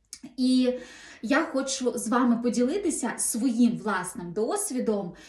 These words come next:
і на своєму прикладі розказати, як саме мені медитації кундаліні-йоги допомогли колись в кризові періоди мого життя. Отже, дивіться,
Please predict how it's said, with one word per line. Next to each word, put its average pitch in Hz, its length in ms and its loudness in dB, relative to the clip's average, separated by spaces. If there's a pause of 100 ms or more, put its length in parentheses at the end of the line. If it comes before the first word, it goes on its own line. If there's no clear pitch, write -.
(160)
і 254 260 2
на 240 140 2
своєму 233 720 -2
прикладі 269 840 2 (180)
розказати, 240 920 -2 (120)
як 247 300 0
саме 226 400 0
мені 226 460 4
медитації 202 640 -2
кундаліні-йоги 208 1120 -2 (280)
допомогли 240 920 0 (200)
колись 233 680 0 (140)
в 208 280 2 (160)
кризові 247 640 2
періоди 208 960 -2
мого 185 520 -8
життя. 202 440 -8 (580)
Отже, 220 420 2 (420)
дивіться, 226 480 0